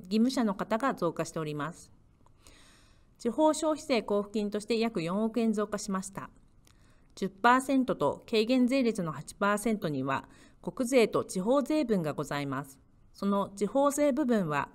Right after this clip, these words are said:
国へ徴収された後、県と案分計算され、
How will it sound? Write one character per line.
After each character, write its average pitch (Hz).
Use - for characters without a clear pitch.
国 214
へ 226
徴 240
収 247
さ 247
れ 233
た 240
後、 220
県 247
と 175
案 202
分 254
計 302
算 220
さ 202
れ、 247